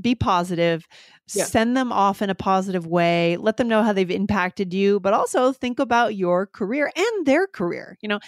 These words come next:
Speaker 1: how can you help their career in the
Speaker 2: Yeah.
Speaker 1: future? I think nowadays, like I said, it's more about you as a professional. You know,
Speaker 2: Yeah.
Speaker 1: formerly, before in our parents' generation, it was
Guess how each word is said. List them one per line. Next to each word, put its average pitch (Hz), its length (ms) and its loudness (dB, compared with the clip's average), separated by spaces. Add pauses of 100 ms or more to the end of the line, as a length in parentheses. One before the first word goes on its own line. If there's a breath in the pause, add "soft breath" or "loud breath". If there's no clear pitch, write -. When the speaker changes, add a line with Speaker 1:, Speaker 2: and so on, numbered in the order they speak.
(100)
Speaker 1:
how 294 120 2
can 285 160 -2
you 285 140 2
help 233 340 -2
their 185 380 0
career 190 320 0
in 170 100 -2
the 165 60 -2
Speaker 2:
Yeah. - 40 -18
Speaker 1:
future? 196 460 0 (600 soft breath)
I 226 80 -2
think 320 180 -2
nowadays, 196 840 0
like 175 160 -2
I 175 80 -2
said, 165 240 -2
it's 190 220 -8
more 220 380 0
about 190 600 2 (400)
you 180 380 0
as 208 140 2
a 185 60 0
professional. 196 1080 -2 (100)
You - 140 -6
know, 196 220 2
Speaker 2:
Yeah. 170 180 -8 (240)
Speaker 1:
formerly, 285 480 2
before 247 380 0
in 240 60 -4
our 233 100 -2
parents' 226 300 -4
generation, 190 420 0
it 156 80 -2
was 165 280 2